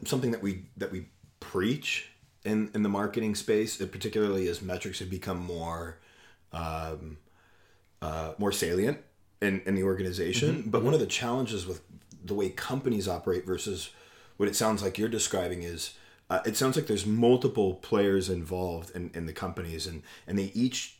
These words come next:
Speaker 1: are looking at just the metrics that kind of affect themselves and affect their organizations. And, uh, it, it's, it's a frustration as a consultant to come in and see something like that happen where there's misalignment across teams,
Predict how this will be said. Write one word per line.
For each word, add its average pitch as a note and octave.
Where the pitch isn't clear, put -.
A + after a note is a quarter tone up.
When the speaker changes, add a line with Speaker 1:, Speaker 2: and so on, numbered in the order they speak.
Speaker 1:
are G#2
looking G2+
at F#2
just -
the E2+
metrics E2
that -
kind F2+
of E2
affect -
themselves G2
and F#2+
affect F2+
their F2+
organizations. E2+
And, G#2
uh, G2+
it, C3+
it's, -
it's F#2
a -
frustration A#2+
as F2+
a -
consultant A2
to G2
come G2
in F#2
and F2
see -
something F#2
like E2+
that F2
happen F#2
where F2+
there's E2+
misalignment F2+
across E2
teams, B2